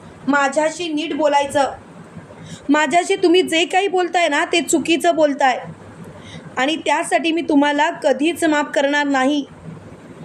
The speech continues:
खरं सांगायचं तर तुम्ही जरा तरी विचार करून वागत जा. तुमचं वागणं किती चुकीचं आहे ते बघा. मला खरं तर तुमच्या वागण्याचा खूप कंटाळा आलाय, कंटाळा." तेव्हा मात्र देविकाला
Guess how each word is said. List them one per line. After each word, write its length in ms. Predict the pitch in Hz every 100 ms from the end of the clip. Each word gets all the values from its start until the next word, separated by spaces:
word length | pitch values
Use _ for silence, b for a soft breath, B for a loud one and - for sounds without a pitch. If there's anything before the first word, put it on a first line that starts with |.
| - -
खरं 220 | - 269 302
सांगायचं 480 | 339 302 311 311 320 294
तर 160 | 285
तुम्ही 280 | 302 294 302
जरा 340 | 247 262 277 311
तरी 140 | 330 349
विचार 400 | 294 269 311 320
करून 300 | 320 320 330
वागत 340 | 294 269 302
जा. 200 | 254 302 285 - - - - - B B -
तुमचं 320 | 330 320 359
वागणं 380 | 320 285 311 381
किती 200 | 381 381
चुकीचं 480 | 381 359 277 339 330
आहे 240 | 277 269 330
ते 220 | 320 302
बघा. 340 | 302 277 285 - - - - - - - - - - -
मला 240 | 262 269 294 302
खरं 220 | 285 302 311
तर 140 | 294 320
तुमच्या 320 | 320 285 277 302
वागण्याचा 640 | 285 262 294 302 302 294 320
खूप 200 | 339 330
कंटाळा 460 | 302 277 277 302
आलाय, 220 | 302 302 320
कंटाळा." 540 | 311 277 262 277 277 - - - - - - B B B -
तेव्हा 200 | 285 277
मात्र 380 | 302 294 294 302
देविकाला 600 | 269 254 294 302 285